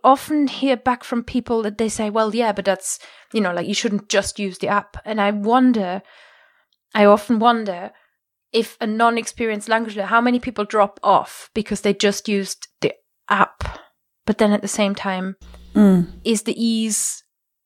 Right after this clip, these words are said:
Speaker 1: the first thing that draws you in? You know what I mean? Like, I feel like they've completely changed how people approach this because so many people now start with something like Duolingo.
Speaker 2: Yeah.
Speaker 1: And I can't get my head around if I think that's a good thing or not. <laughs> Still not.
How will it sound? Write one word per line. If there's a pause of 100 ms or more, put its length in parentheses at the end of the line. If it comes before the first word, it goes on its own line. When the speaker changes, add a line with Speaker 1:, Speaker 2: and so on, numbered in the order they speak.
(100)
Speaker 1:
the
first
thing
that
draws
you
in?
You
know
what
I
mean?
Like,
I
feel
like
they've
completely
changed
how
people
approach
this
because
so
many
people
now
start
with (440)
something
like
Duolingo. (920)
Speaker 2:
Yeah. (260)
Speaker 1:
And
I
can't
get
my
head
around
if
I
think
that's
a
good
thing
or
not. (520)
<laughs>
Still
not.